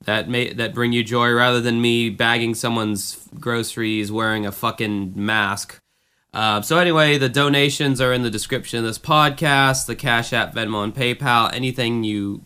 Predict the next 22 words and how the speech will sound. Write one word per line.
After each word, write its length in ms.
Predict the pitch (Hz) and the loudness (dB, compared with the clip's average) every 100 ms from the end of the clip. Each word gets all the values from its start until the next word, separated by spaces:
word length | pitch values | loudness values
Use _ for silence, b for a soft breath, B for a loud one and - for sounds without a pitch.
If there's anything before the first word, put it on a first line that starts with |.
| - | -18
give, 380 | 113 127 123 110 | -2 2 2 0
uh, 300 | - 104 98 | -4 -4 -4
helps 540 | 98 123 139 - - - _ _ _ _ _ | -2 -2 -2 -4 -10 -12 _ _ _ _ _
immensely. 720 | 117 139 175 165 165 156 151 156 | 0 2 2 2 2 4 4 2
Uh, 80 | - | 0
I'm 400 | 110 107 104 113 | 2 2 2 0
able 200 | 113 117 | 0 -2
to 60 | |
pay 460 | 95 135 120 113 107 | -4 0 2 2 -2
phone 380 | - 139 135 131 | 0 2 2 2
bills, 320 | 131 127 113 | 2 2 0
internet 400 | 131 123 117 - | -2 -2 -2 0
bills, 420 | 123 117 113 104 | 0 0 -2 -4
electric 380 | 104 113 - 104 | -2 -4 -6 -6
bills, 280 | 117 113 110 | -4 -2 0
all 140 | 110 | 0
that 180 | 107 - | 0 -2
kind 160 | 127 110 | -4 -6
of 60 | |
shit 200 | - 117 | -4 -6
that 140 | 123 - | -6 -4
they're 340 | 110 107 104 | 0 0 -2